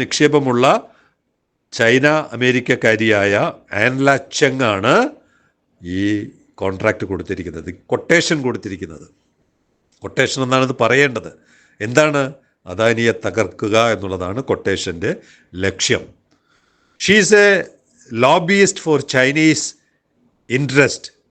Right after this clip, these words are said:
in the യു എസ് എന്നാണ് അവരെക്കുറിച്ച് പറയുന്നത്. She is a lobbyist for Chinese interest in the യു എസ്. അമേരിക്കയിൽ ചൈനയുടെ താല്പര്യങ്ങൾ സംരക്ഷിക്കുന്ന പ്രവർത്തനങ്ങൾ നടത്തുന്ന ലോബിയിസ്റ്റ്.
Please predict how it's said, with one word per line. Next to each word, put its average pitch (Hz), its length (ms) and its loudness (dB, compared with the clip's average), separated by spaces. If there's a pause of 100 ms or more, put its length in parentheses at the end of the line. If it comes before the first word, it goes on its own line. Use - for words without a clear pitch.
in 101 140 -16
the 98 140 -2
യു 92 80 -2 (160)
എസ് - 160 -12 (180)
എന്നാണ് 147 220 0
അവരെക്കുറിച്ച് 151 480 -2
പറയുന്നത്. 123 380 -2 (520)
She 156 140 0
is 151 80 0
a 160 160 6
lobbyist 185 580 4
for 175 120 0 (200)
Chinese 156 460 0 (600)
interest 131 400 0 (540)
in 101 120 -8
the 107 120 2
യു 101 60 0
എസ്. 92 140 -4
അമേരിക്കയിൽ 160 680 6 (420)
ചൈനയുടെ 156 640 2
താല്പര്യങ്ങൾ 151 840 2
സംരക്ഷിക്കുന്ന 143 880 -2 (840)
പ്രവർത്തനങ്ങൾ 190 680 2 (100)
നടത്തുന്ന 151 400 -2 (160)
ലോബിയിസ്റ്റ്. 180 640 2